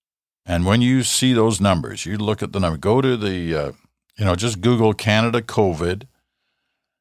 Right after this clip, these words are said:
and you go to the official government website, and then you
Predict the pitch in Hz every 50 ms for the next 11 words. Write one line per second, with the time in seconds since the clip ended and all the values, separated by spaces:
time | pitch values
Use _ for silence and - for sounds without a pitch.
0 | _ _ _ _ _ - 92 92 90 78 87 92 95 90 87 87 - - 123 117
1 | - - 131 113 113 107 113 117 113 101 90 95 95 95 90 82 - - 92 85
2 | 82 82 87 92 - - - - 95 95 90 87 90 90 90 87 82 82 85 85
3 | 78